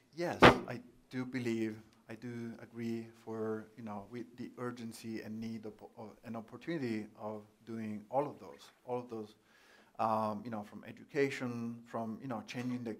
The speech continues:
curriculum in, in schools, uh, in Europe, and arguably in some schools here, uh, you know, in terms of how we teach about Europe, the colonial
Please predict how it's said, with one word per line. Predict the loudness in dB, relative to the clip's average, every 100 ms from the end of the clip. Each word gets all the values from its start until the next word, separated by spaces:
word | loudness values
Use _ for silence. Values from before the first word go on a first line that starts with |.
| -6
curriculum | -8 -4 -4 -4 -6 -6 -4 -4 -4 -6 -8
in, | -8 -6 -8 -14 -12
in | -10
schools, | -10 -8 -4 -4 -8 -18 -8
uh, | -6 -6
in | -6
Europe, | -4 -2 -2 -6 -20 -20
and | -20 -20 -20 _ -12
arguably | -8 -6 -8 -10 -8 -8
in | -12
some | -10 -10
schools | -12 -18 -18 -18 -6
here, | 2 2 2 -6 -18 -20 -20 -2 6
uh, | 8 8 8 6 2
you | -2
know, | -4
in | -4
terms | -6 -6
of | -6 -4
how | 0 2 0
we | -6 -8
teach | -6 -4 -4 -4
about | 0 2 2 -4 -12 _ _ -14 -4
Europe, | 2 2 2 -10 -12
the | -12
colonial | -8 -2 0 2 2 2 0